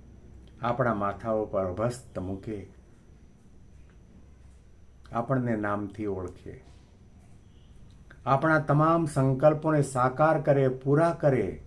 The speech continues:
આપણને આદિ વ્યાધિ ઉપાધિમાંથી મુક્ત કરે, આપણને મંત્ર દીક્ષા આપે, સાધુ દીક્ષા આપે, ત્યારે સમજો કે આપણા જીવનની આ ધન્ય ઘડી છે.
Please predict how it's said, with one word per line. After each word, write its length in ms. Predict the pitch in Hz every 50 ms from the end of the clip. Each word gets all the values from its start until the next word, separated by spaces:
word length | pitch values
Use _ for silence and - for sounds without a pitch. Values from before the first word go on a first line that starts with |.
| - - - - - - - - - - - - - - - - - -
આપણને 480 | - 110 117 - 147 143 147 147 147 143
આદિ 400 | - 127 127 123 127 139 147 147
વ્યાધિ 320 | 139 131 127 123 123 147
ઉપાધિમાંથી 800 | 147 139 127 131 139 139 139 131 147 143 147 143 143 - 151 139
મુક્ત 400 | 123 120 151 160 - - - 190
કરે, 480 | 180 170 165 151 135 110 92 - - - - - - - - - - - - - - - - - - - - - - - - - - - - - - - - - - - - - - - -
આપણને 440 | 113 120 120 - 139 131 131 127
મંત્ર 500 | 117 113 117 139 160 165 156 147 160 143
દીક્ષા 420 | 135 131 127 131 - - - 120 113
આપે, 360 | 113 110 110 - 113 107 104
સાધુ 440 | - - 101 104 107 107 127 127 113
દીક્ષા 380 | 113 110 - - - - 95
આપે, 440 | 92 92 90 - - 107 98 92 90 - - - - - - - - - - - - - - - - - - - - - - - -
ત્યારે 200 | 101 98 101 95
સમજો 480 | - - 107 107 113 117 110 117 117
કે 160 | 117 - - 101
આપણા 320 | 98 95 - 104 101 95
જીવનની 540 | 87 - 98 98 104 107 110 107 104 101 101
આ 80 | 92
ધન્ય 480 | 85 78 76 95 95 98 95 92 90 87
ઘડી 260 | 82 85 82 87 85
છે. 340 | 78 - - - - -